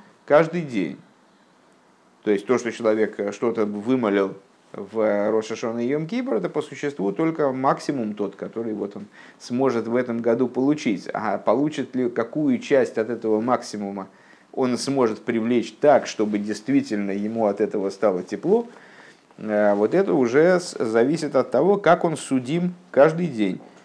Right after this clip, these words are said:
Авши квар нигмар дин и береш ха-шана в Йом-Кипур. То есть, несмотря на то, что его суд, суд над ним закончился, по большому счету, э, вот в десять дней раскаяния, там, с Рош ха-Шана по Йом-Кипур, несмотря на это, он подлежит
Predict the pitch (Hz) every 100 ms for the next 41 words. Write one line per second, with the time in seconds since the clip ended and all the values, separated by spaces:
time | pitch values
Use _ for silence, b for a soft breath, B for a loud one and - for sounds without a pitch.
0 | B B _ 143 202 214 185 - 143 160
1 | 160 156 131 117 104 127 120 110 107 110
2 | 107 139 120 120 117 131 101 - 117 110
3 | 127 127 175 220 196 143 135 131 - 123
4 | 127 127 117 - 160 107 - b b _
5 | - 127 98 104 104 95 80 90 82 147
6 | 196 233 220 185 - - - - 113 113
7 | 110 90 87 - - - b b b _
8 | - 95 92 95 95 95 95 90 - -
9 | - 101 90 90 95 62 - 151 202 185
10 | - - - - - 87 82 - 117 104
11 | - 71 - 190 214 196 B B B -
12 | 123 127 156 151 175 175 202 294 320 226
13 | 156 - 120 180 202 160 135 139 131 156
14 | 165